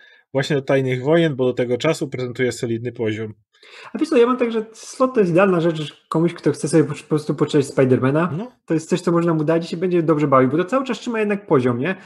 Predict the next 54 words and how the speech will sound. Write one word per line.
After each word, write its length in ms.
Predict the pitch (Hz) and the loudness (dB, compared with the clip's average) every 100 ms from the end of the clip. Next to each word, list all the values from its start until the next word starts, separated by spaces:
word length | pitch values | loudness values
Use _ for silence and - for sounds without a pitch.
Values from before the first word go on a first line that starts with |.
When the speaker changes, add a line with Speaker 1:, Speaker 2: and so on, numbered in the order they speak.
| - 175 | -10 -6
Speaker 2:
Nawet 180 | 214 | -2
jak 100 | 233 196 | 0 -2
jest 160 | - | -4
słabuje, 420 | - 170 151 165 175 - - | -2 0 2 2 0 -6 -2
to 60 | |
nas 160 | 254 202 | 0 2
może 180 | 160 135 | 2 4
denerwować, 520 | 139 131 131 131 123 | 4 2 4 4 2
bo 100 | 135 | 0
my 80 | 156 | -2
już 120 | 156 | -4
tych 120 | 156 | -8
Spidermanów 480 | - 156 156 160 156 | -4 0 0 0 -4
przeczytaliśmy 560 | - - 151 147 147 143 | -4 -2 0 0 -4 -2
tysiąc 320 | 160 151 - | -4 -4 -2
pięćset 420 | 143 127 143 156 - - _ - | -2 0 -2 -4 -14 -20 _ -2
i 300 | 147 147 139 | 2 4 2
widzimy 280 | 143 156 147 | 0 2 2
jakieś 200 | 131 - | 0 -4
powtórzenia, 640 | 127 - 135 156 156 151 | -12 -4 2 2 4 2
wiesz, 180 | 139 139 | 2 0
o 140 | 170 | 0
nie, 260 | 165 165 160 | 0 0 0
znowu 200 | 147 151 | 0 0
Speaker 1:
Tak. 80 | 156 | 2
Speaker 2:
Osborn, 400 | 156 143 139 147 | 0 0 0 0
znowu 220 | 147 156 | 2 0
coś, 200 | 147 165 - - - | 0 -4 -4 -16 -6
ale 120 | 185 | -2
jak 120 | 196 | -2
ktoś 160 | 254 247 | -4 -8
chce 180 | - 202 | -4 0
wejść 240 | 190 180 | 0 0
w 20 | |
ten 120 | - 156 | -2 -4
świat, 300 | 175 180 - | -2 -4 -4
to, 60 | |
to 60 | 240 | -6
jest 120 | 240 | -4
idealne, 400 | 240 254 220 170 | -2 0 2 2
bo 80 | 151 | -2
to 80 | - | -2
jest 80 | 202 | -4
taki 160 | 196 185 | -2 0
Speaker 1:
Też 100 | 185 | 2
tak 80 | |
Speaker 2:
blockbuster, 240 | 165 135 117 127 | 4 2 2 0
Speaker 1:
uważam. 60 | 139 | 0
Speaker 2:
nie? 200 | 165 180 | -2 -4
K-, 140 | - 185 | -6 -10
który 200 | - 208 | -2 0
ma 180 | 208 202 - | 0 -2 -4
Speaker 1:
Nie, 160 | 247 226 | -2 0
ale 120 | 254 | -2